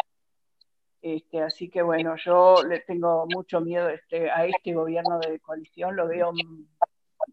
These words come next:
este, muy complicado, muy, muy, este, demasiado conservador, y a-,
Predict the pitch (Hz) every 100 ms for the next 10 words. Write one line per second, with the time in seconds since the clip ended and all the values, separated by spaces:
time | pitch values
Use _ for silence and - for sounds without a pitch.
0 | 302 302 - - _ _ 240 _ _ 170
1 | - 175 156 156 - 180 190 185 170 170
2 | 175 170 160 - _ - - - - -
3 | - 165 170 160 160 - 151 151 - -
4 | - _ _ _ _ - - 165 156 156
5 | 175 170 - 156 156 156 160 170 185 196
6 | 196 _ _ _ _ _ - 165 160 160
7 | 160 160 160